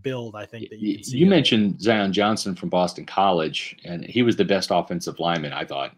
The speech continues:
Speaker 2: in Mobile, just from
Speaker 1: Mm-hmm.
Speaker 2: the film that I watched and, and the game itself.
Speaker 1: He was, yes.
Speaker 2: Yeah, and so th-, that might be an option. We did have a question in the chat about Dylan Parham from, from Memphis. Uh, he's
Speaker 1: Small.
Speaker 2: light, very small,
Speaker 1: <laughs>
Speaker 2: six three, two eighty,
Speaker 1: Yeah.
Speaker 2: two eighty-five. I, I think that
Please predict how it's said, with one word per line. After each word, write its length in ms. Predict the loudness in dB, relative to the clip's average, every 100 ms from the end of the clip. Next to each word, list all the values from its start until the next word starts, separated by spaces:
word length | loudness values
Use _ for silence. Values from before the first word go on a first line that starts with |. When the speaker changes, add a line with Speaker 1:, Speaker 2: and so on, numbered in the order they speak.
| -8
Speaker 2:
in 160 | -2
Mobile, 380 | 0 2 0 -2
just 180 | -6 -8
from 260 | -4 -4 -6
Speaker 1:
Mm-hmm. 80 | -12 _ _
Speaker 2:
the 100 | -8
film 220 | -2 -2 0
that 80 | 0
I 120 | 0
watched 420 | 0 -4 -6 -10
and, 160 | -14 -16 -16
and 140 | -14
the 60 | -6
game 240 | -4 -4
itself. 300 | -6 -2 0
Speaker 1:
He 60 | 0
was, 320 | -2 -8 -12
yes. 280 | -14 -14 -20 -20 _
Speaker 2:
Yeah, 180 | -2 -2 -2
and 160 | 0
so 280 | 4 4 4
th-, 140 | 0 0
that 140 | 2
might 180 | 2 2
be 80 | 2
an 60 | 0
option. 320 | 0 -2 0
We 80 | 0
did 120 | 2
have 140 | 2
a 60 | 0
question 380 | 0 -2 -2 -4
in 40 |
the 60 | -4
chat 220 | -2 -2
about 240 | -2 -4 -2
Dylan 280 | -2 -2
Parham 400 | -4 -4 -2 -4
from, 260 | -4 -6 -6
from 160 | -8 -4
Memphis. 580 | -2 0 -2 -2 -6 -8 -10
Uh, 200 | -8 -8 _ _
he's 360 | -16 -2 4 6
Speaker 1:
Small. 240 | 6 4
Speaker 2:
light, 200 | 0 -6 -8 -10 -4
very 220 | 2 2 2
small, 280 | -4 -4 -4
Speaker 1:
<laughs> 100 | -2
Speaker 2:
six 260 | -2 -2 -2
three, 420 | 2 4 4 2 -6 -18 -18 -20 -20 0
two 200 | 4 8
eighty, 260 | 8 6
Speaker 1:
Yeah. 40 | 2
Speaker 2:
two 180 | 6
eighty-five. 640 | 6 6 2 0 2 0 -4
I, 120 | -12 -10 -8
I 40 |
think 260 | -6 -6 -2
that 220 | -4 -4